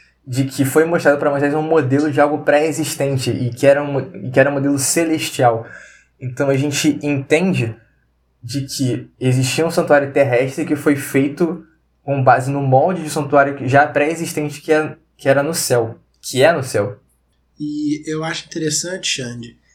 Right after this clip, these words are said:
Speaker 2: é, ali o verso cinco e seis comenta, "os quais ministram em figura e sombra das coisas celestes",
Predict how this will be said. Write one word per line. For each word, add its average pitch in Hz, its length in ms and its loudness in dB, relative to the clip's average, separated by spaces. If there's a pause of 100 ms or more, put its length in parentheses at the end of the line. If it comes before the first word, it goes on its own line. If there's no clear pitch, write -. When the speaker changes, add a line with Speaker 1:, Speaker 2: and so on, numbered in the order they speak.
(280)
Speaker 2:
é, 131 440 -10
ali 131 340 -8
o 135 140 -2
verso 127 300 -10
cinco 123 320 -8
e - 20 -6
seis 147 340 -4
comenta, 127 480 -10
"os 123 180 -8
quais 175 300 -10
ministram 185 640 -6
em 180 120 -10
figura 185 480 -4
e 233 100 -2
sombra 208 500 0
das 185 220 -4
coisas 202 460 -4
celestes", 185 800 -6